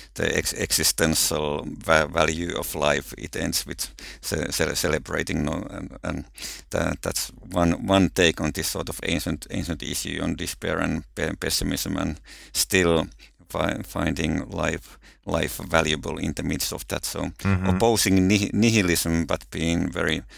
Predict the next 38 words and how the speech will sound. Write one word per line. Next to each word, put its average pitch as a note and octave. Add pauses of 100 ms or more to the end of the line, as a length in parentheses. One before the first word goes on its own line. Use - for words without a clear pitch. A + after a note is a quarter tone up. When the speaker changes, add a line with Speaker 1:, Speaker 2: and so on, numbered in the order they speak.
(160)
Speaker 1:
honest F2
and E2
open F2
about - (160)
de-, E2
despair E2
and D#2
even E2+
hopelessness E2
at -
points. -
I C#2+
think -
that's, - (100)
that's -
very -
important. G2
Speaker 2:
Yeah, D#2
and E2
so E2+
I D#2+
think E2
we E2+
have D#2
both D#2+
characters, D2
you D#2
know, D2
inside D2
ourselves, C#2
uh, C#2+ (720)
you D#2+
know, C#2
all D2+
the D#2
time. D2
Uh, D2 (640)
yeah. C#2+